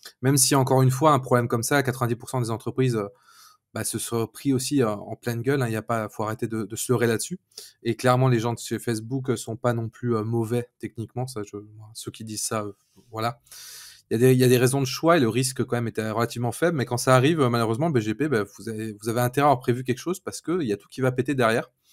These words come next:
Et pour faire un lien avec un incident qui était un, qui est arrivé il y a quelques temps, moi, il y a maintenant, euh, au moins six, sept ans, il y avait eu un peu pareil en France avec beaucoup de sites d'information notamment,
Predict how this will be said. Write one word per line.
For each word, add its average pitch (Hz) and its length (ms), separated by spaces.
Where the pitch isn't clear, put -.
Et 135 100
pour 131 160
faire 156 160
un 143 80
lien 147 160
avec 170 180
un 127 220
incident 131 240
qui 127 120
était 120 120
un, 110 320
qui - 140
est - 40
arrivé 117 260
il 147 40
y 131 40
a 113 40
quelques 135 360
temps, 135 180
moi, 107 180
il 110 40
y 117 40
a - 20
maintenant, 120 340
euh, 107 160
au 139 100
moins 147 160
six, - 260
sept 135 320
ans, - 140
il 185 60
y 135 40
avait 135 100
eu 160 100
un 147 60
peu 135 140
pareil 165 260
en 147 100
France 170 260
avec 120 140
beaucoup 131 180
de - 60
sites - 180
d'information 135 540
notamment, 131 420